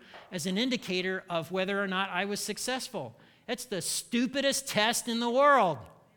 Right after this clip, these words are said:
It's the stupidest test in the world, and yet we're all driven to it. You're driven to it in your life, just like I am. "Well, their house is bigger. Well, he's now the vice president. Well, she, how did she get the department and I didn't?" And there's, uh, you know, eh, okay?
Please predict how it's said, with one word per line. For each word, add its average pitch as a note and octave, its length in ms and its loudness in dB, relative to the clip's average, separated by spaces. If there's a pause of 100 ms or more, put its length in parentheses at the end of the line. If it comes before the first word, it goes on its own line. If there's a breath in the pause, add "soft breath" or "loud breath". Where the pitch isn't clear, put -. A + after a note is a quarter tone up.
(760 soft breath)
It's A3+ 200 0
the B3 180 4
stupidest B3+ 640 0
test A#3 320 2
in A#3+ 100 -2
the A#3+ 80 -2
world, B3+ 300 2
and F#3 180 -2
yet B3+ 380 4 (280 loud breath)
we're G#3 300 2
all B3+ 380 6
driven C4+ 400 0
to A3+ 160 -2
it. G3 80 -2
You're B3 180 -2
driven A#3+ 320 0
to B3+ 160 -2
it C#4 60 -2
in C4 100 -8
your D4+ 160 -2
life, G#3 460 0 (120)
just A3+ 220 -6
like C4 220 -2
I C#4 140 2
am. D#3+ 220 0
"Well, D#3+ 140 -4
their A#3 200 4
house B3+ 300 4
is G3 140 -6
bigger. E3+ 320 -2
Well, C#3+ 160 -8
he's A3 260 -4
now A#3+ 160 2
the G3 120 -2
vice A3+ 280 2
president. G3 520 -4
Well, D#3 120 -8
she, C4 400 -2 (200 loud breath)
how C4 160 6
did D4+ 140 0
she D4 180 0
get C#4+ 180 0
the A3+ 80 -4
department G#3+ 520 -2
and G3+ 100 -4
I A#3+ 160 4
didn't?" A#3 320 0
And E3+ 240 -6
there's, F#3 180 -4
uh, F#3+ 220 -8
you G#3 100 -4
know, E3+ 260 -4
eh, G#4 460 -2 (380 loud breath)
okay? A#3+ 320 0